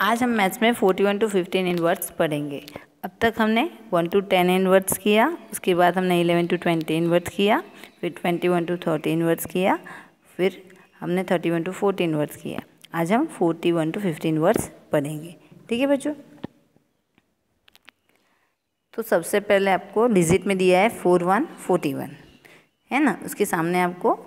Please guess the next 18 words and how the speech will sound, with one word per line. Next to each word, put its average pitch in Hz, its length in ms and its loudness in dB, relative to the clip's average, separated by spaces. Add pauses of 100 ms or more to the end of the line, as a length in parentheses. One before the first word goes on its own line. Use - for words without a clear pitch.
(140)
word 170 160 2
में 160 120 2
लिखना 156 300 -2
है, 285 260 -4 (500)
तो 185 120 2
वो 196 200 6
है 226 160 4 (120)
एफ़ 233 420 0
ओ 220 260 4 (640)
आर 196 240 6 (220)
टी 190 160 0
वाई 190 320 2 (580)
ओ 196 140 4
एन 190 200 2
ई 196 60 2
वन, 165 240 2 (2250)
फ़ोर्टी 185 300 0 (260)
वन 160 300 0